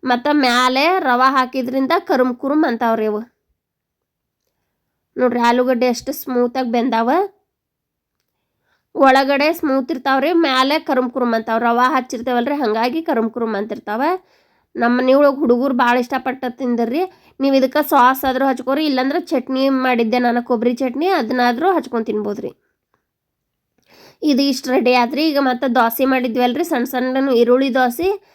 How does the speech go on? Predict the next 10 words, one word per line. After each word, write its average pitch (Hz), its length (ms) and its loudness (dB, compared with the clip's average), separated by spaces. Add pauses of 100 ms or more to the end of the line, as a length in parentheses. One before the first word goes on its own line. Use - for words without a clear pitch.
(260)
ಅವನ್ನ 269 420 2 (420)
ತೋರಿಸ್ತೇನೆ 240 460 -2
ನೋಡ್ರಿ. 220 260 -2
ಎಷ್ಟು 247 320 -4
ಸ್ಮೂತ್ 254 520 0
ಆಗ್ಯಾವು 247 360 2
ಮತ್ತೆ 277 260 0
ಎಷ್ಟು 247 260 -8
ಹಗುರ 254 420 0
ಆಗ್ಯಾವ್ರಿ. 254 420 2